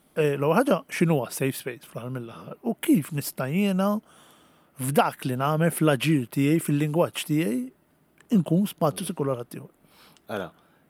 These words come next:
Speaker 2: ehm, jiddependi inti għal min qed tippjana li toffri da safe space, kemm inti miftuħ li toffri dal-ispazju inti. Ehm, ji-, jien nħobb nagħti dal-eżempju. Jiena,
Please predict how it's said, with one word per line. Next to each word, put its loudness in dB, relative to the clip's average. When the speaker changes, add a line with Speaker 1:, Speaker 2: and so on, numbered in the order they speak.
Speaker 2:
ehm, -14
jiddependi -6
inti -10
għal -4
min -8
qed -12
tippjana -8
li -6
toffri -10
da -6
safe -10
space, -14
kemm -10
inti -12
miftuħ -14
li -12
toffri -12
dal-ispazju -14
inti. -14
Ehm, -14
ji-, -2
jien -4
nħobb -8
nagħti -8
dal-eżempju. -6
Jiena, -2